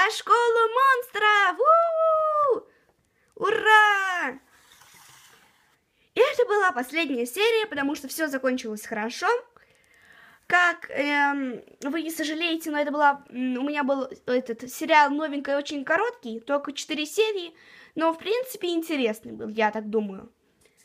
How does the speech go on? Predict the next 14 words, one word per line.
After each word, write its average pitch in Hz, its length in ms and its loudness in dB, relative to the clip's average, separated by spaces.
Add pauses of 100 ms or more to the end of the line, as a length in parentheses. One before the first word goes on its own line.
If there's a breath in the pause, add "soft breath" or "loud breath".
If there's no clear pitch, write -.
(1120 soft breath)
Всё 381 240 -2
закончилось 311 640 -2
хорошо, 262 420 0 (1400)
и 359 120 -4 (360)
новенькая 392 840 -2
стала 311 460 0
такой 294 340 0
же 277 100 -6
красивой 349 600 -2
и 311 140 -8
воспитанной 320 640 -4
девочкой, 294 460 -6
как 277 220 -8
остальные. 233 560 -6